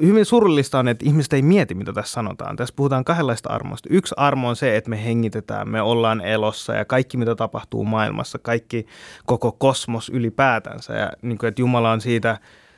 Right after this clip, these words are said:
hallinnassa. Jumala o-, antaa ruokaa sille henkilölle, joka ei edes usko häneen ja väittelee häntä vastaan ja niin edelleen. Hän kiinnostaa sille, että hän antaa sillekin elää ja mahdollisuuden puhua ja ajatella.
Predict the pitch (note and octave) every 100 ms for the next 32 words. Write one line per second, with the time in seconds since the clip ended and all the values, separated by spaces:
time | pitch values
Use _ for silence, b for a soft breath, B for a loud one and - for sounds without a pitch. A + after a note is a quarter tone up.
0 | b - D#3+ C#3 A2 G2+ - A2 B2 C3
1 | B2 B2 A#2+ - B2+ A#2+ - _ C3 B2
2 | C3 B2 C3 C#3 A#2+ A#2+ A2+ - B2 A#2+
3 | B2 A#2+ A#2 A2+ A2+ A#2 B2 B2 - G#3+
4 | - A2+ G#2 A2 G#2 G#2+ A2 B2 B2 -
5 | A#2+ A#2 A#2 A#2 B2+ - A2+ A2+ A#2 A2+
6 | A#2 F#3 G#3 - G#3+ C#3 - C3 C#3+ C#3
7 | C#3 E3+ F3 F3 F3 F#3+ B2+ - - B2
8 | A2+ G#2+ A2+ D3+ E3 C3+ C3 B2 A2+ A#2+
9 | - E3+ C#3 A#2 A2 G#2+ C#3+ A#2 - -